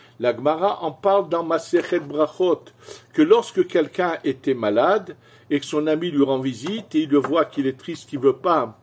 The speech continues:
de ses souffrances, il lui dit, « Tu n'en veux pas », il lui dit, « Ni eux ni leur récompense », c'est marqué, « Yahiv le yédé », lui donne sa main, il le fait lever.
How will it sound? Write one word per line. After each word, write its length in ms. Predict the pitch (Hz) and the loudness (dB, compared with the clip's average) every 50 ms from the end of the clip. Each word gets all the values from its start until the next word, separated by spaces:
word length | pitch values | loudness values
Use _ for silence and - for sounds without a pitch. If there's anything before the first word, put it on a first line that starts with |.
| _ _ - - _ - - _ _ _ - | _ _ -20 -20 _ -20 -20 _ _ _ -6
de 120 | 123 135 131 | -2 -2 -2
ses 200 | 131 - 139 123 | -2 -2 -6 -6
souffrances, 640 | - - 123 - - - 175 202 208 196 202 - | -6 -10 -16 -16 -8 -2 0 0 0 0 -2 -6
il 80 | 156 147 | -8 -6
lui 100 | 151 147 | -6 -6
dit, « 180 | 127 147 156 - | -6 -8 -10 -10
Tu 140 | - 143 | -8 -4
n'en 100 | 139 143 | 0 0
veux 200 | 135 139 139 135 | 4 6 4 4
pas », 180 | - - 190 202 | 4 4 2 2
il 60 | 185 175 | 2 0
lui 80 | 160 | -4
dit, « 140 | 156 180 175 | -8 -8 -6
Ni 120 | 175 190 196 | -2 0 0
eux 200 | 180 180 202 202 | 4 6 6 6
ni 160 | 185 180 175 | 6 4 0
leur 180 | 170 165 151 143 | 2 2 2 2
récompense », 840 | 143 139 - - 143 151 - - 208 220 226 233 220 - - - _ - - - - - | 2 0 -2 -2 -6 -6 -4 -2 -2 -2 -2 -4 -6 -8 -14 -20 _ -20 -20 -20 -20 -4
c'est 180 | - 170 175 | 0 2 2
marqué, « 400 | 170 175 170 - - - 214 226 | 4 2 0 -2 -2 -6 -6 -2
Yahiv 500 | 196 175 180 165 135 165 214 208 165 156 | 2 2 2 2 2 -2 -6 -6 -4 -2
le 160 | 165 180 180 | 2 4 4
yédé », 460 | 160 156 131 139 135 127 127 190 208 202 | 4 4 4 0 0 0 0 0 0 0
lui 120 | 170 160 | -2 -4
donne 180 | 135 151 143 123 | -4 -4 -4 -4
sa 220 | - - 151 143 | -4 -4 -2 -2
main, 200 | 143 165 196 208 196 - | -2 -2 -4 -6 -6 -6
il 140 | 180 160 156 | -8 -4 0
le 100 | 151 143 | 0 -2
fait 160 | - - 139 | 0 0 0
lever. 360 | 127 123 110 95 98 92 90 | 2 2 2 0 0 -4 -4